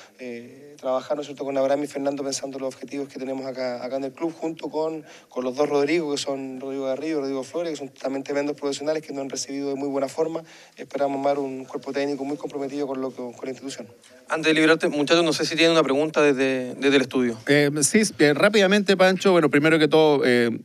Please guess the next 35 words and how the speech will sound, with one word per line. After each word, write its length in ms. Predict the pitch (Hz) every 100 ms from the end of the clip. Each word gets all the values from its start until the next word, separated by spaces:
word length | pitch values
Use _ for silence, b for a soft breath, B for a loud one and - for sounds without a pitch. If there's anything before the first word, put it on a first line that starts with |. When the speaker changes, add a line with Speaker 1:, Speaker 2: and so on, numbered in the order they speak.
| _
Speaker 3:
eh, 180 | 113 113
gracias 300 | 139 - 147
por 140 | 135
el 100 | 131
tiempo 340 | 131 170 147 135
a 60 | 127
Juan 180 | 143 135
José 220 | 135 -
Speaker 2:
Eh, 20 |
Speaker 3:
Rivera. 460 | 131 139 143 143 170 - -
Speaker 2:
dam-, 180 | 214 214
dame 160 | 202
un 80 | 220
momento, 320 | 208 180 -
eh, 40 | 156
Speaker 3:
Sí. 120 | 156
Speaker 2:
le 100 | 143
voy 100 | 180
a 40 |
colocar 300 | 180 180 190
el, 260 | 190 190 180 -
el, 120 | 170 160
el 80 | -
Speaker 3:
Ah, 240 | 185 208
Speaker 2:
audífono. 420 | 175 139 196 190 170
Speaker 3:
perfecto. 220 | 143 131
Speaker 2:
¿Me 80 | 180
puede 0 |
Speaker 3:
Perfecto, 160 | - 120
Speaker 2:
colocar 160 | 131
el 40 | 160
Speaker 3:
gracias. 280 | 135 104 139
Speaker 2:
audífono, 100 | 139
por 40 |
favor? 400 | - 147 147 139